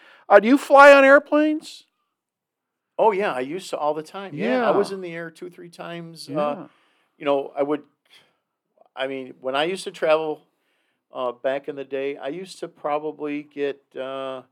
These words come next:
Speaker 2: probably five, six, uh, takeoffs, which
Speaker 1: Yeah.
Speaker 2: also had an
Speaker 1: Now,
Speaker 2: end in a
Speaker 1: now,
Speaker 2: landing.
Speaker 1: you
Speaker 2: So a month.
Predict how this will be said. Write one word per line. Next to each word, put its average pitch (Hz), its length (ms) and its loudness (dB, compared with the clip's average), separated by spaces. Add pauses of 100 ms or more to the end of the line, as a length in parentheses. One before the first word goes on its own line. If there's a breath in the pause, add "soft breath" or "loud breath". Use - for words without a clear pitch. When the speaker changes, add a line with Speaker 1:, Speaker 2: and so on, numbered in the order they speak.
(800)
Speaker 2:
probably 147 520 -6
five, 139 500 -8
six, - 600 -12
uh, 139 440 -10
takeoffs, - 600 -14 (160)
which 190 160 -8
Speaker 1:
Yeah. - 60 -8
Speaker 2:
also 131 260 -6
had 120 180 -8
an 123 60 -8
Speaker 1:
Now, 151 180 0 (220)
Speaker 2:
end 123 160 -14
in 117 100 -18
a 107 60 -18
Speaker 1:
now, 95 40 -18
Speaker 2:
landing. 117 420 -10
Speaker 1:
you 147 120 -6
Speaker 2:
So 127 360 -4
a 135 60 -8
month. 165 420 -2